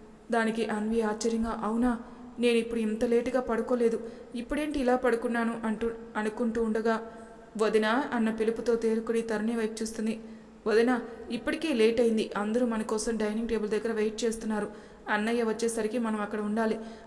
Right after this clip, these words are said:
లేకపోతే అన్నయ్య కోప్పడతాడు, ముందు లే, లేచి ఫ్రెష్ అయ్యిరా, వెళ్దాం" అని అన్వికి మాట్లాడే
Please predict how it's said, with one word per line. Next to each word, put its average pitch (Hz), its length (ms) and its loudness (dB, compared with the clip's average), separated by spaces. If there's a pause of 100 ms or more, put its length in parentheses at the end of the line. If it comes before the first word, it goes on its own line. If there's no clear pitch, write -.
లేకపోతే 220 480 2
అన్నయ్య 226 280 0
కోప్పడతాడు, 220 640 0 (420)
ముందు 247 240 2
లే, 240 260 6 (200)
లేచి 247 340 6
ఫ్రెష్ 220 320 0
అయ్యిరా, 247 220 4
వెళ్దాం" 214 460 2
అని 214 260 -4
అన్వికి 226 360 -4
మాట్లాడే 214 440 -4